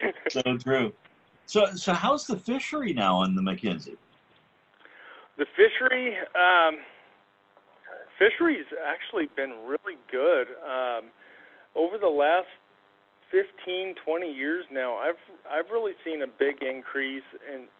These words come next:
Speaker 2: and I can't say for sure. I haven't, I haven't talked with the biologist much about, um, about the health. Um,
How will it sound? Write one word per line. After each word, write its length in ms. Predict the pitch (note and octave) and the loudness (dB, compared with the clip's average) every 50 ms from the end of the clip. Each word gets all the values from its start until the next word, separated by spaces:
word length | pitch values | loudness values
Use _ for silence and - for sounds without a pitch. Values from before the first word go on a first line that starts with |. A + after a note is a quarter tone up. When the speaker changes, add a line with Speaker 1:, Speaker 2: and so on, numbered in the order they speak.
| _ - D#3 | _ -10 -8
Speaker 2:
and 120 | D3 C#3 | -6 -4
I 60 | D3 D#3 | -4 -4
can't 360 | - - - A#3 A3+ F#3 C#3+ D3 - | -6 -6 -6 -6 -6 -6 -8 -8 -4
say 180 | - D#3 D#3 D3+ | -2 -2 -2 -2
for 180 | D3+ - C#3 - - - | -2 -4 -4 -4 -6 -6
sure. 300 | C3+ C3+ C3+ C#3 C3+ C3 | -4 -4 -2 0 0 0
I 140 | B2 B2+ B2+ C3+ | 0 -2 -4 -4
haven't, 260 | D3+ D3 D3 C#3 B2+ - - - - - - _ - | -4 -4 -4 -6 -8 -10 -20 -20 -20 -20 -20 _ -12
I 100 | - D3 | -8 -8
haven't 500 | - - E3+ F3+ F#3+ - - - - - - - | -4 -2 0 0 0 0 -4 -20 -20 -12 -4 0
talked 300 | C#3+ C#3 C#3+ C#3+ - - | 2 2 2 0 -4 -8
with 140 | C3+ - | -8 -8
the 80 | - B2 | -8 -8
biologist 840 | A#2 A#2 A#2 A#2 A#2 A2+ A#2+ B2 B2 A#2+ A#2+ - - A2+ A2+ - _ _ - | -6 -6 -4 -2 -2 -2 0 0 -2 -4 -6 -12 -16 -16 -16 -18 _ _ -8
much 280 | B2+ B2+ B2 B2 - C3+ A#2+ | -4 -4 -4 -4 -6 -8 -6
about, 340 | A#2 A#2+ A2 G#2+ G#2+ A2 - _ _ _ - - - - - - - - _ - - B2 | -4 -2 -2 -2 -2 -4 -8 _ _ _ -20 -20 -20 -20 -20 -20 -20 -20 _ -14 -10 -10
um, 100 | - - - - - _ - - - _ | -10 -10 -12 -18 -20 _ -8 -8 -8 _
about 180 | - C3+ - - | -8 -10 -10 -10
the 80 | C3+ A#2 - | -10 -6 -2
health. 320 | C#3+ D3 C#3+ C#3+ D#3+ E3 - - - - | 0 0 2 2 0 -2 -4 -10 -18 -18
Um, 560 | D3+ - - D3 D3+ C3+ B2+ B2 A2+ G#2+ | -16 -12 -10 -8 -6 -6 -6 -6 -8 -10